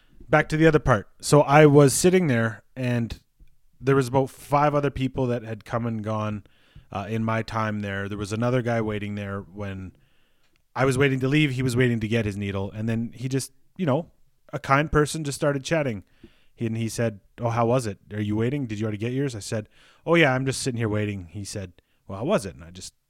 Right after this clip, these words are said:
told him straight up. I was worried beforehand 'cause I fucking hate needles. I absolutely hate 'em. Terrified of 'em. Couldn't watch. I'm just not, not that guy.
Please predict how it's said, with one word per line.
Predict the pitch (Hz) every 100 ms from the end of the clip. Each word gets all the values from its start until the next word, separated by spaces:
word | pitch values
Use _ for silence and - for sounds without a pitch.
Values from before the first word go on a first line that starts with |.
| _
told | - - 95
him | 139 139 -
straight | - 156 151
up. | 139 _ _ _ _ _ _ _ _ _ -
I |
was | 107
worried | 104 160 139
beforehand | 135 147 143 147 123
'cause | 104
I | 98 -
fucking | 147 160 139
hate | 143 135
needles. | 120 110 107 95 - - -
I | 113 113
absolutely | 131 127 120 113 104
hate | 101 98
'em. | 95 85 _ -
Terrified | 123 120 107 98
of |
'em. | 98
Couldn't | - 147 110
watch. | 104 101 - -
I'm | 113 127
just | 143
not, | 143 135 -
not | 165 185
that | 170 135
guy. | 95